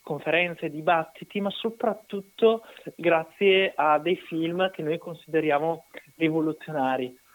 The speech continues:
Choose Love, il nuovo film di Thomas Torelli, è senz'altro uno di quelli, proprio perché Choose Love, eh, parte da delle storie vere, delle storie di persone che hanno subito in qualche modo una violenza,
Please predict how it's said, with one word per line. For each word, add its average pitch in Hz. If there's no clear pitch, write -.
Choose 226
Love, 196
il 139
nuovo 170
film 170
di 151
Thomas 160
Torelli, 185
è 175
senz'altro 175
uno 170
di 160
quelli, 135
proprio 247
perché 247
Choose 202
Love, 233
eh, 156
parte 185
da 151
delle 202
storie 160
vere, 190
delle 151
storie 185
di 170
persone 185
che -
hanno 185
subito 180
in 151
qualche 156
modo 165
una 156
violenza, 156